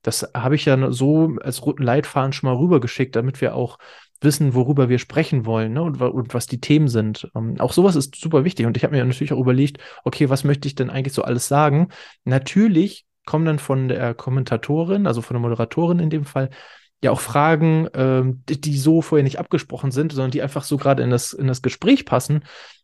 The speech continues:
So, und dementsprechend muss man dann halt gucken, <laughs> ob, dass man auch die passende Antwort dazu hat. Aber sobald du Experte in einem bestimmten Bereich bist,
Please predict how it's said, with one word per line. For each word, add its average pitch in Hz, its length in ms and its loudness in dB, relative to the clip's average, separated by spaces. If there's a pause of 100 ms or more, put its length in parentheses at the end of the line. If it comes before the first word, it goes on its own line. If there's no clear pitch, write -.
So, 131 160 0
und 135 100 0
dementsprechend 139 560 -2
muss 139 160 -2
man 151 100 2
dann 139 120 4
halt 131 180 4
gucken, 165 340 4
<laughs> - 60 -10
ob, 147 140 6 (440)
dass 143 200 -2
man 143 160 2
auch 123 120 -4
die 127 220 -4 (220)
passende - 320 0
Antwort 131 320 0
dazu 117 260 0
hat. 156 160 2
Aber 120 300 2 (140)
sobald 131 360 4
du 156 180 4
Experte 143 580 0
in 147 120 0
einem 143 180 0
bestimmten 127 400 -8
Bereich 123 400 0
bist, - 280 0